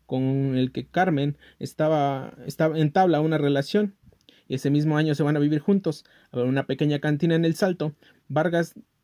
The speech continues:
en El Salto Varga-, Vargas di-, dilapidó todas las ganancias del establecimiento hasta llevarlo a la ruina. Después de esto, Carmen abandonó a Jesús Vargas y se regresó a vivir con su familia. Para este momento, los padres de las hermanas González habían muerto,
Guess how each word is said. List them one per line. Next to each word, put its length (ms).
en 160
El 80
Salto 260
Varga-, 420
Vargas 460
di-, 120
dilapidó 640
todas 200
las 140
ganancias 440
del 120
establecimiento 680
hasta 160
llevarlo 340
a 40
la 100
ruina. 320
Después 320
de 100
esto, 240
Carmen 320
abandonó 400
a 60
Jesús 300
Vargas 380
y 100
se 140
regresó 380
a 40
vivir 260
con 140
su 80
familia. 420
Para 160
este 160
momento, 360
los 160
padres 360
de 80
las 160
hermanas 320
González 420
habían 280
muerto, 400